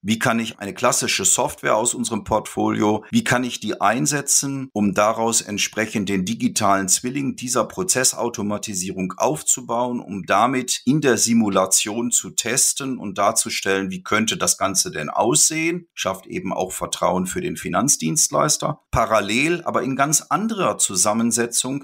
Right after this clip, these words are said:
mit unserer Finance Advisory und dem Herrn Doktor Kunz und einem zweiten Vertrauten im Unternehmen sind wir dabei zu klären, welche Förderprogramme könnte es denn für dieses Vorhaben geben? Wie muss man geschickt eine Finanzierung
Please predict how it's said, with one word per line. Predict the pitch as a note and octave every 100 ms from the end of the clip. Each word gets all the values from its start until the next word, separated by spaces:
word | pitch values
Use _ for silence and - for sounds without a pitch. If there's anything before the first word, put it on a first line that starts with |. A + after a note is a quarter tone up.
| - -
mit | B2+
unserer | - A#2 G#2
Finance | - A2 A#2 A#2 -
Advisory | F#2 - F#2 A#2 C#3+ C#3+ D3
und | - G#2
dem | G#2+
Herrn | G#2+ F#2+
Doktor | G2+ - F#2
Kunz | - B2 D3+ - - - A#2
und | G#2 F#2 - - - _
einem | G2+ G2+ F#2
zweiten | - G#2+ C3 C#3+
Vertrauten | - B2 - A#2 C3 C#3 C3
im | A#2+
Unternehmen | C3 C3 B2+ B2+ C3 C3+ C#3 C#3
sind | - C3 B2+
wir | B2+
dabei | B2 A#2 B2 B2+
zu | - A#2+
klären, | - A#2 A#2+ A#2+ A#2+ A#2
welche | G#2 A2 B2+
Förderprogramme | - C3+ D#3 D#3+ - D3 C3 C3+ C#3 C3+
könnte | - B2+ B2+ -
es | A#2+ -
denn | A#2+
für | - A#2
dieses | A#2 A#2+ A#2+
Vorhaben | - A#2 A#2 A#2 A2+ A2+ A#2 A2
geben? | G#2+ A2 A2+ A2+ - _
Wie | F#2+ C3
muss | C#3 C3+ B2
man | A#2 G#2+
geschickt | G2 - C3 -
eine | A2
Finanzierung | - A2 G#2 A2 - A2+ A2+